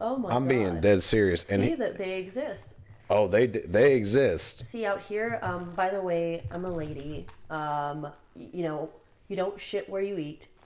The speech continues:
Speaker 2: Okay.
Speaker 1: You have to be tied out here. Now, I can't always promise if I'm on vacation, I'm gonna be on my best behavior.
Speaker 2: <laughs>
Speaker 1: We're not, we're, I don't know what I'm gonna get into, 'cause that's the whole point of vacation, is you're supposed to let it go.
Speaker 2: We'll tell by your
Speaker 1: This is a
Speaker 2: Instagram
Speaker 1: city
Speaker 2: story.
Speaker 1: where it is so toxic because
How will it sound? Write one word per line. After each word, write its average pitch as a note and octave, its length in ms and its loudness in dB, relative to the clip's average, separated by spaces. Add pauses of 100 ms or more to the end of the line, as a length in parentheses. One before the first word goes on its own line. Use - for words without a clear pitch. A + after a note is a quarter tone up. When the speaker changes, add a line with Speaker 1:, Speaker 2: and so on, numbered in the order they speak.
Speaker 2:
Okay. F#2+ 280 -2 (180)
Speaker 1:
You F#3+ 120 -6
have F3+ 220 -4
to G3 60 -12
be E3 160 -6
tied D3 240 -6
out C#3 140 -8
here. C#3+ 180 -8
Now, C#3 120 -8
I E3 140 -6
can't G3+ 220 -6
always F3 200 -4
promise D#3+ 400 -6
if E3+ 120 -12
I'm E3 280 -6
on E3+ 160 -6
vacation, E3 540 -8
I'm E3+ 80 -8
gonna D#3+ 160 -6
be D#3+ 160 -6
on D3 80 -6
my D#3 120 -4
best D3+ 300 -10
behavior. C#3+ 520 -8 (280)
Speaker 2:
<laughs> - 280 -16
Speaker 1:
We're A3 160 2
not, G3+ 340 0 (180)
we're, G#3+ 220 0
I F#3+ 100 2
don't A3+ 200 0
know E3+ 480 0
what F#3 180 4
I'm E3+ 100 2
gonna D3+ 160 -2
get D3 160 -4
into, D3+ 300 -6
'cause E3+ 140 -6
that's E3+ 160 -2
the G3+ 80 -4
whole G3 120 -2
point G3 280 0
of F3+ 80 -4
vacation, E3+ 560 -6
is D3 100 -6
you're D3+ 100 -10
supposed D#3+ 360 -8
to D#3+ 60 -8
let D3+ 200 -6
it D3 160 -10
go. C#3+ 220 -4 (140)
Speaker 2:
We'll A2+ 100 6
tell A#2+ 260 6
by A#2 120 8
your G#2+ 100 8
Speaker 1:
This G2 100 4
is A#2 200 4
a - 20 0
Speaker 2:
Instagram F#2+ 160 4
Speaker 1:
city F#2 120 2
Speaker 2:
story. G2+ 400 6 (220)
Speaker 1:
where F#3+ 220 2
it F#3+ 240 -2
is G#3 360 -2
so F#3+ 260 0
toxic F#3 680 -6
because F#3 440 -6